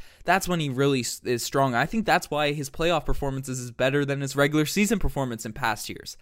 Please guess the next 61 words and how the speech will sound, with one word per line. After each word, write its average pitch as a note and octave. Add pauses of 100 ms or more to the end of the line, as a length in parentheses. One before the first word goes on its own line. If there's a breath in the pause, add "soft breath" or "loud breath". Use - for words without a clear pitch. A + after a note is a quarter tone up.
(140 soft breath)
'cause C#3+
he's C#3+
getting E3
more D3+
of C#3+
an C3+
opportunity B2+
to G#2+
play A#2+
on G#2
the G2
ball. F#2+
And, B2+ (180)
you B2+
know, A2+
he's A2+
given E3+
that D#3
up. C#3+
Nick D3+
Nurse D3
is A2
giving D3
him C3+
that A#2+
chance A#2+
this D3+
season, E3
and B2 (180 soft breath)
in G#3
the G#3
preseason, C3+
we've A#2+
seen B2+
a A2
lot A#2
of A2
great A2+
things G2
from E2+
it. -
So A2+ (240 loud breath)
that's F3
my D#3+
six-minute C#3+
rant C3
on A#2
Norman A#2
Powell. B2
I A#2+
think C#3+
there's C3+
gonna B2
be A2
a G2+
big C3+
year B2
for A#2+
him C3+
coming C3
up, B2+